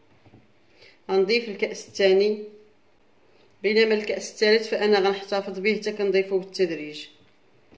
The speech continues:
بالنسبه للدقيق فنقدروا نحتاجوا اكثر، نقد-، نقدروا نحتاجوا اقل. كيف ما كتلاحظوا معايا فانا ما كندلكهاش، فقط كنحاول نخلطها مزيان حتى كيداخل ليا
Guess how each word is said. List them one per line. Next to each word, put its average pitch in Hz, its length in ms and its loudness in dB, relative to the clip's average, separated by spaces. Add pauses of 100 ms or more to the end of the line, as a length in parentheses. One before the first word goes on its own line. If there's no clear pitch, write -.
(240)
بالنسبه 233 540 0
للدقيق 220 520 2
فنقدروا 214 580 2
نحتاجوا 214 540 2
اكثر، 254 260 2
نقد-، 226 400 -6
نقدروا 214 500 0
نحتاجوا 202 580 -2
اقل. 226 300 -4 (560)
كيف 220 160 -6
ما 240 100 0
كتلاحظوا 226 540 -2
معايا 214 280 4
فانا 214 420 2
ما 202 240 0
كندلكهاش، 202 680 -2 (400)
فقط 254 500 -2
كنحاول 214 800 0 (320)
نخلطها 220 560 -2
مزيان 214 500 4
حتى 214 200 -8
كيداخل 202 580 -2
ليا 196 420 4